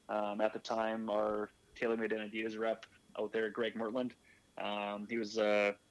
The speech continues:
he lived out at the golf course up there. Then his son was also working,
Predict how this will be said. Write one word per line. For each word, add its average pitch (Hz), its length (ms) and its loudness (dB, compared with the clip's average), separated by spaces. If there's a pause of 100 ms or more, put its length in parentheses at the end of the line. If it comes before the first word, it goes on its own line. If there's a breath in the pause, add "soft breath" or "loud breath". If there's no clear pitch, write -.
he 117 80 -2
lived 113 240 6
out 113 240 2
at - 80 -10
the 120 60 -2
golf 117 200 2
course - 200 0
up 113 120 -2
there. 117 220 2
Then 110 180 0
his 107 220 -4
son 110 220 0
was 107 100 -2
also 110 220 0
working, 107 480 -4